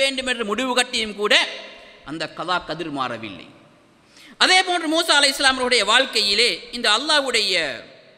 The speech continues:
உதவியை பற்றிய இன்னொரு சம்பவம், அதை பார்த்துவிட்டு அடுத்ததுக்கு செல்வோம். மூசா அலைஹிஸ்ஸலாம் அவர்கள்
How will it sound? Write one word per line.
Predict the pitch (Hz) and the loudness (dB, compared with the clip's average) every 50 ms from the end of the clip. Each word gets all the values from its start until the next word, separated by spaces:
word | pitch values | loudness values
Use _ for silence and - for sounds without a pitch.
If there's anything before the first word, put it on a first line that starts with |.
| _ _ _ 208 | _ _ _ -10
உதவியை | 233 277 339 359 330 311 311 285 - - | -2 0 0 0 0 0 -2 -2 -2 -2
பற்றிய | 269 233 - - 247 247 | -6 -6 -6 -6 -4 -2
இன்னொரு | 214 226 269 330 330 302 254 | -2 -2 -2 -4 -2 -4 -4
சம்பவம், | - - 226 220 233 214 190 156 127 - - - - - - _ | -4 -6 -8 -6 -4 -4 -4 -4 -4 -8 -16 -20 -20 -20 -12 _
அதை | - 247 247 240 | 0 2 2 2
பார்த்துவிட்டு | 233 247 240 247 247 - 254 240 - 233 190 | 4 2 2 2 2 -2 -10 -6 0 0 0
அடுத்ததுக்கு | 208 202 - 202 175 175 175 175 | 0 0 -6 -8 -8 -8 -12 -10
செல்வோம். | 160 147 131 113 92 - - - _ - - - _ _ _ _ _ _ _ _ _ - - - - _ _ - | -10 -12 -12 -14 -16 -20 -20 -20 _ -20 -20 -20 _ _ _ _ _ _ _ _ _ -16 -16 -16 -20 _ _ -4
மூசா | 254 269 - 277 220 | -4 0 2 2 4
அலைஹிஸ்ஸலாம் | 208 208 208 - - 208 180 170 175 170 | 4 4 0 0 0 0 0 0 0 0
அவர்கள் | 170 165 165 170 170 175 | -2 -2 0 -2 -2 -4